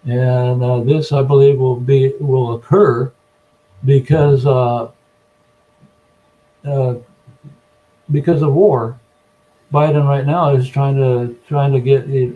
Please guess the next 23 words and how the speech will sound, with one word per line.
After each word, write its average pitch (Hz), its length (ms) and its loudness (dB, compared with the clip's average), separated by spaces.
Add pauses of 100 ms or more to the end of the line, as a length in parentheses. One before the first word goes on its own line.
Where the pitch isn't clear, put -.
i-, 131 80 -4
Russia 135 480 0
to 131 200 -2
attack 135 380 -2
the 139 80 -2
United 117 400 -2
States. 143 420 -2 (120)
China 127 340 -2
has 120 100 -6
been 120 240 -8
saying 127 300 -4
they're 123 140 -6
gonna 123 280 -4
attack 127 300 -4
us 127 120 0 (240)
for 117 180 -12
many 120 320 -12
years. 127 440 -4 (920)
Uh, 123 480 2 (300)
I 139 160 2
believe 143 340 2
that, 123 280 0
um, 113 380 -4